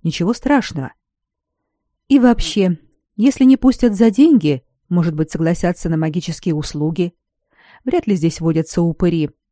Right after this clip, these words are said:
но я умею выводить крыс и мышей. Если нас и в самом деле пустят ночевать на Сеновал, то ваши умения нам очень пригодятся, прекрасная сеньорина,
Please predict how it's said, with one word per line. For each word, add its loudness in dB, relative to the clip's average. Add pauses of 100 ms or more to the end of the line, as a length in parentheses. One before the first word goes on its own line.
но 0
я 0
умею 2
выводить -2
крыс -2
и 0
мышей. 0 (1600)
Если 0
нас 2
и 0
в -2
самом 0
деле 4
пустят 0
ночевать 4
на 4 (220)
Сеновал, 2 (280)
то -4
ваши -4
умения 0
нам -2
очень -2
пригодятся, -2 (140)
прекрасная -2
сеньорина, 0